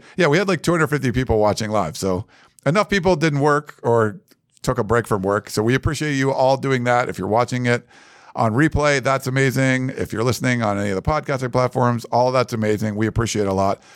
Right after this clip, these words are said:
Uh, real quick before we go, I had a, a funny, um, I'm on, this is going to be my thirtieth, uh, reunion from graduating my undergrad at U S C, uh, nineteen ninety-three.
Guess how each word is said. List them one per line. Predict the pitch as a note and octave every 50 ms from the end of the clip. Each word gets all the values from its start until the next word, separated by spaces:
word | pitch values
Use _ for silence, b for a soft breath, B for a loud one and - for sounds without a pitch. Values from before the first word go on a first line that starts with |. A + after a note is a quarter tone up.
| B B B B B B
Uh, | - A#2 A#2+ C3
real | - C3 D3 E3
quick | - - D3 C3+ -
before | C3 A2 - B2 A2+
we | A2 G#2+
go, | G#2 A#2+ A#2 G#2+
I | G#2
had | G2 G2+ A2 G2+
a, | G2+ G2 F#2+ F2+ E2+ - b b b b b b b b b b b b
a | - -
funny, | - - B2+ B2 A#2 A#2 A2 G#2 A2 -
um, | - G2+ G2 G2 F#2+ F2+ F#2 - -
I'm | - A#2+ C3+ C#3+
on, | C#3+ C#3 C#3 C3+ B2+ C3+ -
this | D3 C#3+ D3+ -
is | E3+ D3 B2
going | D3+ C#3+ C#3 C3+ B2
to | C3+
be | B2 B2 A#2+ A#2+ A#2+ B2+ - - - _ _
my | - - G#2 G#2+ G#2 G2
thirtieth, | F#2 - - - C#3+ D#3 D#3+ D#3 D#3+ E3 D#3 C3+ - - - -
uh, | - A#2 A2 G#2+ G#2+ G#2+ G#2 G2
reunion | G2+ G#2 G2+ G#2+ C3+ D3 D#3+ F3+ F#3+ F#3+ F#3 F3 E3 _ -
from | - B2+ A#2+ A2
graduating | G#2 B2+ B2+ B2 A#2 B2 B2+ B2 A#2
my | G#2+ A2
undergrad | A#2 A#2+ C3+ B2 B2+ B2+ B2 A#2+ B2+ B2
at | - A2+ A#2 -
U | A2+ A2+ A2
S | G2+ -
C, | - - B2+ B2+ B2+ A#2+ A#2+ b b b b b b b b b b -
uh, | F#2+ G2 G2 F#2+ F#2+ G#2
nineteen | A2+ A2+ G2+ B2 A#2
ninety-three. | B2 A#2+ A#2 A2 G2+ - - B2 B2 B2+ C3 C#3 C3+